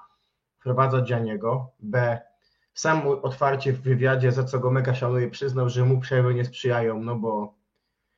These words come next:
myślę, że to nie jest coś, co się prowadzi idealnie, jeżeli chodzi o, o życie pozaboiskowe.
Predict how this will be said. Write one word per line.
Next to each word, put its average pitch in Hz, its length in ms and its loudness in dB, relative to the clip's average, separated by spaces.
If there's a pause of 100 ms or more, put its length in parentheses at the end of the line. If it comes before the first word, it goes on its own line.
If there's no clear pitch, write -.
(400)
myślę, 127 240 0
że 123 80 0
to 135 120 -2
nie 131 80 2
jest 127 160 0
coś, 127 140 -2
co - 60 -8
się 127 80 -2
prowadzi 120 500 2
idealnie, 110 500 -2
jeżeli 113 360 -2
chodzi 107 380 -6
o, 104 260 -2
o 113 100 -2
życie 127 240 0
pozaboiskowe. 110 920 -4